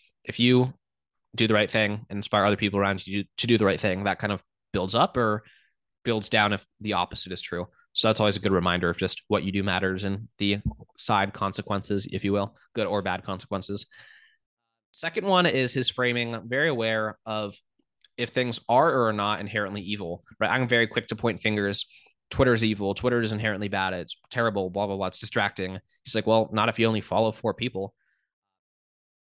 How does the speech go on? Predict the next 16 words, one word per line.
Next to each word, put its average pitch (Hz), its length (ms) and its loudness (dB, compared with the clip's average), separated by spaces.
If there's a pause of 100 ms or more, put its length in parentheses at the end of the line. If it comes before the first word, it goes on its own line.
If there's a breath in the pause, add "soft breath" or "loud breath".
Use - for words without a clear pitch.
(300)
Then 139 100 4
he 127 60 2
kinda 123 160 2
had 113 80 2
the 110 60 -6
same 104 380 0
argument 104 360 -4
about 92 200 -4
capitalism. 90 460 -6
He's 90 120 -10
like, 90 100 -4
"All 120 100 4
these 127 120 2
people 110 280 2
wanna 101 180 4
just 101 240 -2